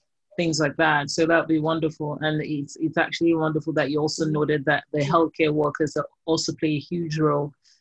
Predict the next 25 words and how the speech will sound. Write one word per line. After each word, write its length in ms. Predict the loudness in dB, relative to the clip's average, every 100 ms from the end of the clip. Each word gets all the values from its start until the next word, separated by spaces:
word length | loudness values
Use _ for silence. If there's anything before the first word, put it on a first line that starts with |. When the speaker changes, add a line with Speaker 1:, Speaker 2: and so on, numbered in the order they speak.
| _ _
Speaker 1:
because 220 | -2 4
I 60 | 4
think 140 | 4 2
sometimes 520 | 0 0 0 0 2
nurses, 540 | 2 2 2 0 0
because, 320 | -4 -2 0 2
or 140 | 0
doctors, 680 | 2 0 0 -2 -2 -2 -8 -16 _
Speaker 2:
Mm-hmm. 160 | -4 0
Speaker 1:
whatever 240 | 2 2 0
the 100 | 0
case 260 | -2 -2
may 120 | -4
be, 220 | -2 -4 -6 _ _ _
sometimes 460 | -2 0 2 2 0
because 300 | 0 0 0
they 60 |
see 220 | 0 -2
so 220 | 0 0 0
many 220 | 0 -2 -2
patients, 640 | -2 0 -4 -8 -12 -20 _ -14 -14 _ _ _ _ _ _ -20 -14
they, 440 | 0 4 4 2 -4 -2
they 160 | 0 0
start 360 | 2 0 0
to 420 | -2 0 0 -2